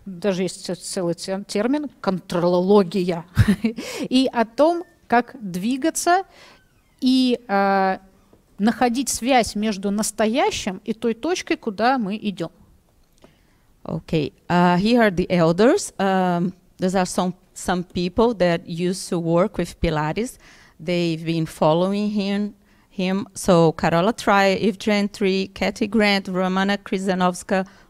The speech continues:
Speaker 2: Ron Fletcher, Mary Bowen, Lolita San Miguel. Uh, Lolita, it's, uh, still alive. He's, uh, she's in his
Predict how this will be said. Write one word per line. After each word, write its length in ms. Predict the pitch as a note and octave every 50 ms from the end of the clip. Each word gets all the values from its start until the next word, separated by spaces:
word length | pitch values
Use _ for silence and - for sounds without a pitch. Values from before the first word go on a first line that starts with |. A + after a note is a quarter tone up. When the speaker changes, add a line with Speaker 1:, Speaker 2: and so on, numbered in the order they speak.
| _ _
Speaker 2:
Ron 240 | F#3 F#3 G3 G#3 A3
Fletcher, 560 | - - A3+ G#3+ G#3+ G#3 - - G#3+ G#3 G#3
Mary 320 | G3+ G3+ G3 G3+ G#3 G#3
Bowen, 400 | G3+ G3 G3+ G3+ G#3 G3+ G#3 G#3
Lolita 400 | G3 F#3+ F#3+ F#3 F#3+ G3 G3 G#3
San 220 | G#3+ - - G#3 G#3
Miguel. 400 | G#3 G3 F#3+ F#3+ G3 G3+ A#3 - - - - - - - - - - -
Uh, 280 | F#3+ F#3 F#3 F3+ F3+ -
Lolita, 500 | G3+ G3+ G3+ G3+ G3+ G3+ - B3+ B3+ B3 -
it's, 360 | - G3 G3 F#3+ - - - F#3+
uh, 160 | F#3 F3 F3+
still 280 | F#3 - - - G3+ G#3+ A3+
alive. 420 | A#3 A3 G#3 G3 F#3+ F#3+ G3+ G3 - A3
He's, 300 | F#3 F#3 F3+ - - G3 - -
uh, 300 | F3+ F3+ F3 E3+ F3 E3
she's 340 | - - G3+ F3+ F3 F3
in 160 | F3+ F3+ F3 F#3
his 200 | F3+ F3+ E3